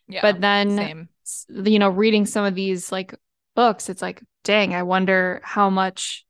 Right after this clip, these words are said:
Speaker 2: they've dramatized in that entire show. I just
Speaker 1: I
Speaker 2: feel like
Speaker 1: know.
Speaker 2: there's so much mystery around the royal family. It's so interesting.
Speaker 1: There is.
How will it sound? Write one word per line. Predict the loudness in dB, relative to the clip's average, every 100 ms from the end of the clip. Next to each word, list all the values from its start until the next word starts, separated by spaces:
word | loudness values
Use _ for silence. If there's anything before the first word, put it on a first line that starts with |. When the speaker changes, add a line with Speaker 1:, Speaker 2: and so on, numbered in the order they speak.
| -2
Speaker 2:
they've | -2 -2
dramatized | -2 -2 -4 -8 -8 -6 -8 -8 -10 -4
in | -2
that | -2 -4
entire | -6 -6 -8
show. | -8 -6 -4 -4 -8 _ _ -20 -4
I | 0 2
just | 2
Speaker 1:
I | 4
Speaker 2:
feel | 4
like | 4
Speaker 1:
know. |
Speaker 2:
there's | 0 -4
so | 0 2 4
much | 2 0
mystery | -6 -6 -6 -4 -4
around | -2 -2 0
the | -2
royal | -2 -4
family. | -4 -6 -4 -4 -6
It's | -6 -4
so | 0 0
interesting. | 0 -4 -6 -10 -6 -4
Speaker 1:
There | -2 -4 -4 -8
is. | -10 -16 -20